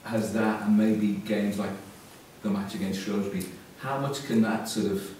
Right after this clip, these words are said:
can they fast track the development of, of, of the younger players?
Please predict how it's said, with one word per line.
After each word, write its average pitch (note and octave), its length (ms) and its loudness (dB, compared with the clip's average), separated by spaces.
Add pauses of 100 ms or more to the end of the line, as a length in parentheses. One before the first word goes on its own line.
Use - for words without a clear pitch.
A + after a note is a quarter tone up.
(720)
can G2+ 200 0
they G2+ 120 4
fast - 480 -4
track - 280 -6
the G2+ 80 -4
development F#2+ 600 -2
of, - 240 -8
of, - 220 -10
of F2+ 120 -10
the F#2 80 -2
younger F2 220 -4
players? E2+ 400 -10